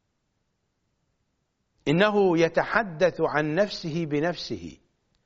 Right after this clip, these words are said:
هذا حديث الماضي والحاضر، هذا منطق الحق الذي يعلو صوته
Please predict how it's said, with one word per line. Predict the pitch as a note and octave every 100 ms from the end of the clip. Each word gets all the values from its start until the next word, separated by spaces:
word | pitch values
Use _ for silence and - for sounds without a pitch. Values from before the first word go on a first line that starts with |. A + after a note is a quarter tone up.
| _ -
هذا | D3+ F3+ F3 F3 D#3+ D3 - - -
حديث | D#3+ D#3 G#3+ G3 F3+
الماضي | E3+ D#3 E3+ F#3+ F#3 D3 E3 D3+
والحاضر، | C#3 B2 - D3 C#3+ A2+ G2 - _ _ _ _ _ _ _ _ _ _ _ _ _ _ _ _ _ _ _ _ _ -
هذا | D3+ E3+ E3 D#3 D#3 - - -
منطق | C#3 E3 G3+ A3+ G3+ G3 G3
الحق | F3+ D3 - G#3+ G#3+ - - -
الذي | F3 E3+ F3+ F#3+ D#3+ A#2+ F2 _ _ _ _ _ _
يعلو | - A#3 - G#3+ G3+ E3
صوته | - F#3 D3 D#3+ B2+ A#2+ F#2